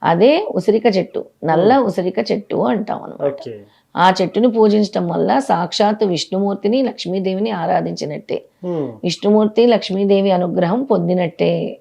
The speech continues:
Speaker 2: ఎస్.
Speaker 1: అందుకే విష్ణుమూర్తి ఆరాధన చేసే వాళ్ళందరూ కూడా ఈ ఉసిరి చెట్టుని పూజిస్తారు. ఉసిరి
Speaker 2: Hmm.
Speaker 1: చెట్టు కింద కార్తీక వనభోజనాలు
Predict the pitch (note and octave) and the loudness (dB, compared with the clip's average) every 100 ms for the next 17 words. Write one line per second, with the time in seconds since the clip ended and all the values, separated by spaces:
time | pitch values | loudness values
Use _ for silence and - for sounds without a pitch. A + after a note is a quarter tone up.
0 | C#3+ A#2 - - - - E3 E3+ G3 C#4 | -12 -14 -14 -20 -20 -6 -2 0 0 0
1 | F4+ - _ _ _ _ _ G3 E3+ - | -2 -6 _ _ _ _ _ -4 -4 0
2 | A3 A#3 A3+ A#3 G3+ F#3 F#3 F#3 F#3 F3 | 2 4 2 2 2 4 4 4 0 -2
3 | E3 F3 E3 E3 E3 E3+ G3 G#3+ G3+ B3 | -2 -2 -2 -2 -2 -2 0 2 0 -2
4 | D4+ - _ _ - D#3 D#3 F#3+ A3 G#3 | -4 -12 _ _ -6 -4 -4 -2 -2 0
5 | G#3+ F3 E3 D#3+ E3 - D#3 D#3+ D#3+ D#3+ | 0 0 -2 -4 -4 -2 -2 -2 -8 -6
6 | E3+ - F#3+ F#3+ F#3 F3+ F3 D#3+ D#3+ - | -4 -4 -4 -4 -4 -2 -2 -2 -2 -4
7 | F3 E3 E3+ F3 F3+ F3+ F3 E3+ | -4 -4 -2 -2 0 -2 -2 -4